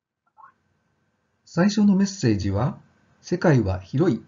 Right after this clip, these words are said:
ということです。皆さんは、世界にはいくつの国があるというふうに思いますか？いろいろな数え方が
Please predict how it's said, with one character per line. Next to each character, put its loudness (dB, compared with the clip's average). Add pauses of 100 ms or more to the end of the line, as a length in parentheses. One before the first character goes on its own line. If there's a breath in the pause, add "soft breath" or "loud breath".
と -4
い 0
う -2
こ -8
と -8
で -10
す。 -20 (3500)
皆 2
さ 0
ん 2
は、 -4 (480)
世 -8
界 2
に 2
は -2
い -6
く -20
つ -6
の 2
国 -2
が -4
あ -10
る -6
と -14 (240)
い -8
う -4
ふ -2
う -2
に -4
思 -2
い -2
ま -4
す -14
か？ -8 (3000)
い -2
ろ 2
い -2
ろ 0
な 0
数 -2
え -2
方 0
が 0